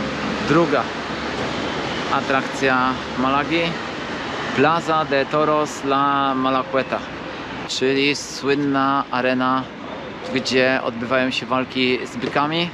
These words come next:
Z korridą w Hiszpanii to jest temat dość dyskusyjny, bo są regiony w Hiszpanii, gdzie korrida jest zupełnie zakazana, na przykład Katalonia, bodajże od jakichś dwunastu czy piętnastu lat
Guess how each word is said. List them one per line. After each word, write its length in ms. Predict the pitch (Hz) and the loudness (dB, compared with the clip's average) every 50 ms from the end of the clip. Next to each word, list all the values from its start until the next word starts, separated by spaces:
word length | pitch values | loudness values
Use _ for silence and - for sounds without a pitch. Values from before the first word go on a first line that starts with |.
| - - - | -8 -12 -8
Z 120 | - - - | -6 -4 0
korridą 380 | - 175 175 190 190 196 185 | 2 4 4 4 4 2 0
w 40 | 180 | 0
Hiszpanii 680 | - - 180 - - - 175 180 180 185 185 185 180 175 - - - - - - - - - - - - - - - | -2 -4 -4 -4 -2 0 2 2 2 2 0 0 0 -2 -4 -6 -8 -8 -8 -8 -8 -6 -6 -6 -6 -6 -4 0 2
to 80 | 151 | 4
jest 220 | 151 156 151 - - | 4 2 2 0 0
temat 260 | 160 160 160 156 143 - 131 | 0 2 2 0 0 -2 0
dość 140 | 147 147 143 | 0 0 0
dyskusyjny, 680 | 131 147 - - - - 151 - - 143 131 123 139 143 | 0 -2 -4 -4 -4 -4 -2 0 2 2 2 4 2 2
bo 200 | 131 135 139 135 135 127 127 - - - - - - - - - - - - - - - - - | 2 2 0 0 0 -4 -6 -6 -6 -8 -8 -6 -6 -6 -6 -6 -6 -4 -4 -4 -4 -2 0 2
są 160 | 175 180 185 180 175 170 - - | 2 4 4 2 2 0 0 0
regiony 640 | 147 143 143 151 147 160 170 165 165 165 165 160 160 | 2 2 2 2 2 2 2 2 2 2 2 0 0
w 160 | 147 - - | 0 -2 -2
Hiszpanii, 500 | 170 165 - - - 165 165 170 170 165 | -2 -2 -2 0 0 0 0 2 0 0
gdzie 320 | 151 143 - 156 151 156 160 156 - - - - - - - - - - - - - - - - - - - - - - - | -2 0 2 2 2 2 2 0 -2 -4 -4 -4 -2 -2 -2 -4 -4 -4 -4 -4 -4 -2 -2 -2 -2 -2 -2 -2 -2 0 2
korrida 340 | 170 170 170 175 170 170 | 4 4 4 2 2 2
jest 220 | 170 165 160 147 - | 2 2 0 0 -2
zupełnie 400 | 156 143 - 170 165 165 156 151 | -2 0 0 2 2 2 0 0
zakazana, 640 | 131 147 - - 147 131 - 139 135 131 143 160 | 0 0 0 0 0 0 2 2 2 2 2 2
na 120 | 165 156 156 | 2 0 -2
przykład 320 | - - - - 151 147 - - | -2 -4 -2 -2 -2 0 0 -2
Katalonia, 680 | 151 - 156 143 143 139 131 127 127 131 143 156 160 143 | -2 0 0 2 2 2 2 2 2 2 2 2 2 0
bodajże 360 | - 127 143 147 143 151 147 | 0 0 0 0 0 2 0
od 100 | 143 135 | 2 2
jakichś 260 | 143 135 - 151 143 | 2 0 -2 -2 -4
dwunastu 460 | 123 127 127 139 143 147 151 - - 113 | -4 -2 -2 0 0 0 0 -2 -4 -6
czy 80 | - | -6
piętnastu 480 | - - 143 123 160 156 143 - - 143 | -4 -4 -2 0 0 0 -2 0 0 0
lat 140 | 139 139 | 0 0